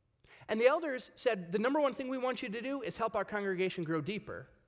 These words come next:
I said, "Okay, 'cause that's the number one thing I like to do." It starts with the head. Get ready. We're gonna do some mind stuff. And that's what I try to bring every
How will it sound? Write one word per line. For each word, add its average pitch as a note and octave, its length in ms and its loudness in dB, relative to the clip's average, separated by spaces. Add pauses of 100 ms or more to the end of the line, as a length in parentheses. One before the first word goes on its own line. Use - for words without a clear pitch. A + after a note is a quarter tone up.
I B2 40 -10
said, A2+ 160 -6
"Okay, D#3+ 320 4
'cause D3 100 -4
that's F3 160 0
the D#3 60 -6
number E3 180 2
one E3+ 80 2
thing F#3+ 160 0
I E3+ 60 2
like F3 240 0
to C3+ 100 -10
do." G#2 220 -14 (420)
It E3+ 80 -2
starts G3+ 240 4
with G3 80 2
the F#3+ 100 4
head. C#4 340 6 (140)
Get G3+ 120 6
ready. C#4+ 320 4 (100)
We're A#3 80 0
gonna B3 140 2
do A#3+ 100 2
some G3 300 4
mind G#3+ 500 6
stuff. - 640 -6 (240)
And G#3 100 4
that's B3+ 160 4
what C4+ 120 2
I A#3 80 4
try A#3 180 0
to A3 80 0
bring G#3 340 2 (360)
every B3+ 760 4